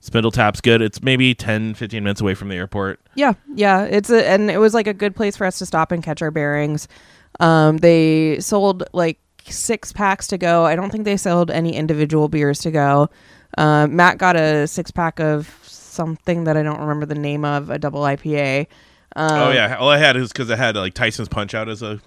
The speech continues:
Speaker 1: uh, logo on it.
Speaker 2: Yeah, and then I got a six pack of these, uh, hard seltzers, which I drank a few of them while we were down there, and they're actually not bad. I mean, they're not the best seltzers I've ever had, but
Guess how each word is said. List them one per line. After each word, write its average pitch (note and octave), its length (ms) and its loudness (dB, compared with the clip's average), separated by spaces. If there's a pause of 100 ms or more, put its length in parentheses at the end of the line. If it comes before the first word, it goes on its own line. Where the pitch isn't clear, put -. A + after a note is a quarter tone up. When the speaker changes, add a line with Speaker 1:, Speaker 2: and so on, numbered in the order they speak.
Speaker 1:
uh, G#2 380 -6
logo G#2+ 400 -4
on A#2 160 -2
it. C#3+ 120 -4
Speaker 2:
Yeah, E3 400 2 (120)
and F3 140 2
then F#3 100 4
I F#3 120 4
got F#3 160 6
a E3 100 4
six E3 200 -6
pack D#3 220 -2
of D3+ 140 -4
these, C#3+ 340 -2
uh, C#3 280 -2
hard D3 260 -4
seltzers, D#3 500 -4
which C#3+ 300 -4 (460)
I F3 120 -2
drank G3 300 -2 (240)
a E3 80 -2
few F#4+ 240 0
of A3+ 60 -2
them D3+ 240 2
while D3+ 120 0
we C#3+ 140 -2
were D3 100 2
down B2+ 260 -4
there, C3 180 -4
and G#3+ 120 -4
they're A3+ 80 2
actually C4 260 0
not B3+ 120 0
bad. E3+ 260 2 (140)
I E3+ 60 0
mean, E3 120 2
they're F3+ 100 2
not G3+ 200 2
the G3 60 -4
best F3 260 -4
seltzers A3 260 -8
I've A3 140 -4
ever G#3+ 180 -4
had, G#3+ 280 -6
but D3 340 -4